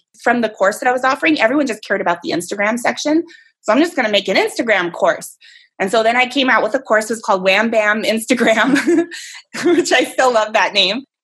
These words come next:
And so I came up with that. And I think I doubled. So that one was, like, one ninety-seven. And I was so nervous to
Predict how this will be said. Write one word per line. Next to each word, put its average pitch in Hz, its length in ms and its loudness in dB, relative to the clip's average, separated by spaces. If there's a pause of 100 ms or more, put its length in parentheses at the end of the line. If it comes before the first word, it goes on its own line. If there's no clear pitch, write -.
And 240 140 0
so 269 80 2
I 247 120 2
came 277 200 0
up 247 140 0
with 220 160 -2
that. 302 240 2
And 220 100 0
I 220 80 2
think 302 220 2
I 277 120 4
doubled. 214 340 0
So 240 80 -4
that 226 200 2
one 254 140 2
was, 220 140 -4
like, 180 160 -4
one 185 240 -2
ninety-seven. 175 720 -4 (280)
And 202 100 0
I 226 40 4
was 208 240 -2
so 208 240 2
nervous 196 460 0 (200)
to 180 300 0